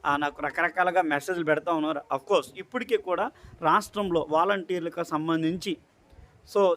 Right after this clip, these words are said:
చాలా సమగ్రమైనటువంటి సమాచారం అయితే కనుక సేకరించారండి. అర్థమైందా? So, మీరు వాస్తవం ఆ-, ఆలోచించండి. అంటే, ఈ రిక్రూట్‌మెంట్ ప్రాసెస్, so, సచివాలయం రిక్యూ-, ఈ యొక్క, సారీ,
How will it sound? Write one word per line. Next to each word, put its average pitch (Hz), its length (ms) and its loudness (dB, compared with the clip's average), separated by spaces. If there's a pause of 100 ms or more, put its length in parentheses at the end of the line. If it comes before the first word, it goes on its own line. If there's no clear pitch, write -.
(120)
చాలా 180 160 4
సమగ్రమైనటువంటి 175 1300 -2
సమాచారం 175 600 2
అయితే 151 180 -2
కనుక 151 240 -4
సేకరించారండి. 156 880 -2 (1080)
అర్థమైందా? 156 380 2 (640)
So, 240 80 6
మీరు 214 220 4
వాస్తవం 170 540 4
ఆ-, 160 260 4
ఆలోచించండి. 175 540 0
అంటే, 180 400 0
ఈ 233 100 0
రిక్రూట్‌మెంట్ 247 480 -2
ప్రాసెస్, 190 380 4 (480)
so, 240 60 8
సచివాలయం 240 520 4
రిక్యూ-, 220 400 -2
ఈ 190 120 2
యొక్క, 185 340 2
సారీ, 175 260 0